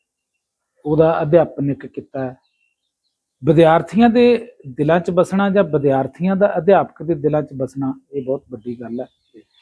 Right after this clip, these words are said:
ਜਿਹੜੇ ਬੱਚੇ ਆ, ਉਹਨਾਂ ਦੀ ਪ੍ਰਤਿਭਾ ਨੂੰ ਪਛਾਣਨਾ ਪੈਂਦਾ। ਕੋਈ ਬੱਚਾ ਖੇਡਾਂ 'ਚ ਅੱਗੇ ਜਾਣਾ ਚਾਹੁੰਦਾ ਹੈ ਤੇ ਉਹਦੇ 'ਚ ਉਸ ਤਰ੍ਹਾਂ ਦੀ ਪ੍ਰਤਿਭਾ ਹੁੰਦੀ ਆ, ਕੋਈ ਪੜ੍ਹਾਈ 'ਚ।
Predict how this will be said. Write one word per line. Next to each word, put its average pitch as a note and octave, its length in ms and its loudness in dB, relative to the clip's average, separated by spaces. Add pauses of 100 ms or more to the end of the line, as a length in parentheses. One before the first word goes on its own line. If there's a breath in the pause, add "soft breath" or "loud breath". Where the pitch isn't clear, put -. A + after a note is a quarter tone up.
(460)
ਜਿਹੜੇ G#3 520 6
ਬੱਚੇ D#3+ 500 2
ਆ, F#3+ 60 8
ਉਹਨਾਂ F#3 220 0
ਦੀ F#3 100 -2
ਪ੍ਰਤਿਭਾ E3 540 -4
ਨੂੰ F3+ 120 -6
ਪਛਾਣਨਾ C#3+ 500 -6
ਪੈਂਦਾ। D3 400 -4 (840 soft breath)
ਕੋਈ D#3 540 2 (240)
ਬੱਚਾ C#3 360 -6
ਖੇਡਾਂ C#3 440 -4
'ਚ D3+ 160 -2 (680 loud breath)
ਅੱਗੇ C3 220 -4
ਜਾਣਾ C3+ 260 -2
ਚਾਹੁੰਦਾ D3 340 -2
ਹੈ C#3 160 -4 (360)
ਤੇ C3 80 -10 (140)
ਉਹਦੇ C#3+ 120 -8
'ਚ C#3+ 100 -18
ਉਸ C#3 180 -2
ਤਰ੍ਹਾਂ C#3 200 -6
ਦੀ C#3 100 -4
ਪ੍ਰਤਿਭਾ C#3+ 500 -4
ਹੁੰਦੀ C#3 260 -2
ਆ, C3+ 60 0
ਕੋਈ C3 180 -12
ਪੜ੍ਹਾਈ B2+ 420 -2
'ਚ। C3 200 -6